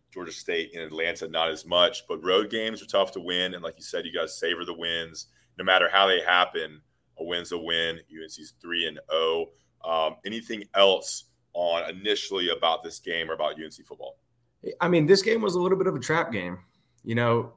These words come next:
Speaker 2: coming off the, the very emotional win in Boone, uh, against an in-state rival, you know, we have to go back-to-back weeks and play on the road at a group of five opponent.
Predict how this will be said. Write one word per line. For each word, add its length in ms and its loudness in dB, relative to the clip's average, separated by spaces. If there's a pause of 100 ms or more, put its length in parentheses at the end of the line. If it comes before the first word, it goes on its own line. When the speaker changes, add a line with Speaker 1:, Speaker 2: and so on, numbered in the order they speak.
Speaker 2:
coming 260 0
off 220 2
the, 160 0
the 220 -2
very 300 4
emotional 440 0
win 220 0
in 340 -2
Boone, 460 -2 (420)
uh, 180 -4
against 280 -6
an 60 -8
in-state 400 -2
rival, 580 2
you 80 -4
know, 100 0
we 160 0
have 140 2
to 80 -8
go 400 -2 (320)
back-to-back 580 2
weeks 380 0
and 160 -4
play 400 0
on 180 0
the 80 0
road 240 0
at 100 0
a 60 -2
group 220 -8
of 80 -16
five 240 -2
opponent. 400 -8